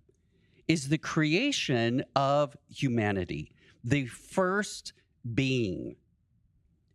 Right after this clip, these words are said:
Because later on it says that God breathed into his nostrils the breath of life, and the Ha-Adam became a living being.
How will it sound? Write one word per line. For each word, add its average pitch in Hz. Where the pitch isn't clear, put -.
Because 120
later 127
on 131
it 117
says 120
that 110
God 120
breathed 135
into 123
his 113
nostrils 123
the 110
breath 117
of 104
life, 117
and 143
the 120
Ha-Adam 131
became 123
a 110
living 98
being. 92